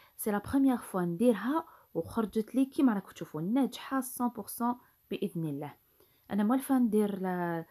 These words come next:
لا بات فويتي العاديه هذيك تعلمتها في، في السونتر وين قريت، تخرج هادي، تخرج اسهل. الاخرى راكم تعرفوا ديروا لي تور وتخلوها تريح باش ت-، باش تشكلوها. هادي في عشرة،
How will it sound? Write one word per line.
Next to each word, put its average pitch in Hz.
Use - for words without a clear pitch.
لا 240
بات 285
فويتي 240
العاديه 196
هذيك 156
تعلمتها 170
في، 156
في -
السونتر 165
وين 156
قريت، 269
تخرج 202
هادي، 226
تخرج 233
اسهل. 170
الاخرى 196
راكم 196
تعرفوا 190
ديروا 165
لي 190
تور 180
وتخلوها 185
تريح 202
باش 240
ت-، 180
باش 277
تشكلوها. 170
هادي 202
في 190
عشرة، 277